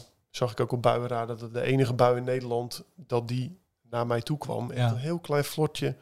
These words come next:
Speaker 1: Dus in eerste instantie baalde ik, want ik liep daar in mijn korte broek en mijn sneakers en mijn t-shirtje.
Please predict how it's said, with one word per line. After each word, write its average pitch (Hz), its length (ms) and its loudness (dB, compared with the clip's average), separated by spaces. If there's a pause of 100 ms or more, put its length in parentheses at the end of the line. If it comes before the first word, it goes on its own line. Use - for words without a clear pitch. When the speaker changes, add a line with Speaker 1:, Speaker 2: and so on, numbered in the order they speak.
(800)
Speaker 1:
Dus 127 200 -2
in 135 100 4
eerste 147 260 4
instantie 139 400 4
baalde 135 480 2
ik, 113 100 -8
want 131 140 -8
ik 123 100 -10
liep 131 160 -4
daar 120 120 0
in 107 100 -6
mijn 107 120 -10
korte 117 220 -6
broek 139 400 -2 (220)
en 110 140 -10
mijn 110 320 -2
sneakers 131 680 0
en 117 240 -6
mijn 113 180 -6
t-shirtje. 127 640 -2